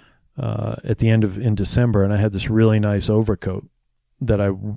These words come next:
never wear. You know, maybe I'd go out to dinner once or twice, and, but I took it to Korea for these meetings 'cause it was cold. My passport was in the pocket. So a year and a half later, it's Christmas time, and we're going out to dinner, and I put this jacket on. I haven't worn it in that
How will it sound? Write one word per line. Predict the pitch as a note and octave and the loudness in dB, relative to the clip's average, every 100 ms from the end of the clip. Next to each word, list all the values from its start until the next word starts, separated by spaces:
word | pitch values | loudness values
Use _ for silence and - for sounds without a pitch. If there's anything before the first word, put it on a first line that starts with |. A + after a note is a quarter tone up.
| - | 0
never | A#2 B2+ A2 | 4 4 4
wear. | F#2+ F#2+ F#2 F#2 G2+ - _ _ | 2 -2 -4 -4 -6 -8 _ _
You | A2 | -2
know, | G2 | -2
maybe | G2 G#2+ G#2 | 0 0 0
I'd | G2 | 2
go | G#2+ | 0
out | G#2 | 2
to | G2+ | 2
dinner | G#2 G2+ | 0 0
once | G2+ G2+ A2 | 0 0 -2
or | G2 | -2
twice, | A2 G2+ G2 A#2 | -2 0 -2 -2
and, | G#2 G#2 | -2 0
but | G#2+ | 2
I | G#2 | 2
took | - A#2 | 2 0
it | G2 | 0
to | G2+ | -4
Korea | - C#3 D3+ | 0 2 2
for | - | 0
these | G#2 A#2+ | -2 0
meetings | C#3+ G#2 | -2 -2
'cause | G2+ F#2 | -6 -6
it | |
was | G2 - | -8 -6
cold. | C#3 A#2 G2+ - _ - _ - | -4 -4 -6 -12 _ -20 _ -8
My | G2+ | -4
passport | - G#2 G#2+ - G2+ | 0 0 0 -4 -4
was | G2+ G2 | -4 -4
in | |
the | F#2+ | -4
pocket. | - A#2 - G2+ | -2 -2 -2 -4
So | - G#2 G2+ - | 0 0 0 -6
a | B2 | -8
year | G2+ G2+ A#2+ B2+ B2 A#2 | -6 0 4 4 4 4
and | A2 | 2
a | F#2+ | 0
half | G#2+ G2 | -2 -2
later, | G#2 G2+ G#2+ G2+ F#2+ - - - - _ - _ _ | -2 0 0 -2 -4 -8 -16 -20 -20 _ -20 _ _
it's | A#2+ - | -6 -4
Christmas | - B2 - A#2 - | 0 0 0 -2 0
time, | A2+ A2+ | 2 4
and | A#2+ | 4
we're | B2 | 4
going | A#2+ A2+ A2 | 4 4 4
out | A2 - | 2 0
to | |
dinner, | G#2+ A2+ A2 A2 | -2 0 2 2
and | G#2 | 2
I | G#2 | 4
put | A#2+ - | 4 4
this | A2 | 0
jacket | - A2+ A2 - | 2 2 2 0
on. | G#2 | -2
I | G#2 | 0
haven't | G#2 | -2
worn | G2 G2+ G#2+ | -2 -2 -2
it | G#2 | -2
in | G#2+ | -4
that | G2+ | -4